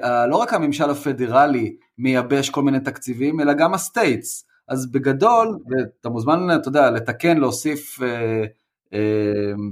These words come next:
מה שאני אומר, בגדול, אה, ה-, בוא נגיד, העשירים שולטים בפוליטיקה,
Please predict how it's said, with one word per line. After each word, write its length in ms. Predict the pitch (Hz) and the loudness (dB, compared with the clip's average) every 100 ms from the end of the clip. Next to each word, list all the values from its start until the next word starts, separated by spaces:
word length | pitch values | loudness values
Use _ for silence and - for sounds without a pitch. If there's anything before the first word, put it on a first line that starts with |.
| 90 _ _ _ _ - | -10 _ _ _ _ -8
מה 100 | 123 | -4
שאני 140 | 117 127 | 0 0
אומר, 140 | 135 135 - _ _ _ | 0 -4 -16 _ _ _
בגדול, 600 | 143 170 208 226 226 220 - | -2 2 4 4 4 -2 -6
אה, 440 | 147 147 143 143 143 135 135 - - 131 | -2 2 2 2 0 -2 -8 -10 -4 2
ה-, 720 | 135 135 135 131 127 127 127 - - | 6 6 6 4 4 2 0 -4 -12
בוא 120 | 135 | -6
נגיד, 140 | 165 139 | -4 -2
העשירים 840 | 135 151 170 - 180 240 202 131 110 _ _ _ _ - | 0 2 0 -2 -2 0 -2 -4 -8 _ _ _ _ -8
שולטים 720 | - 165 147 196 196 143 113 - | 2 2 2 0 -2 -2 -4 -14
בפוליטיקה, 1160 | 117 139 139 120 - 151 120 113 113 110 98 110 | -2 4 6 4 2 0 0 -4 -6 -2 0 0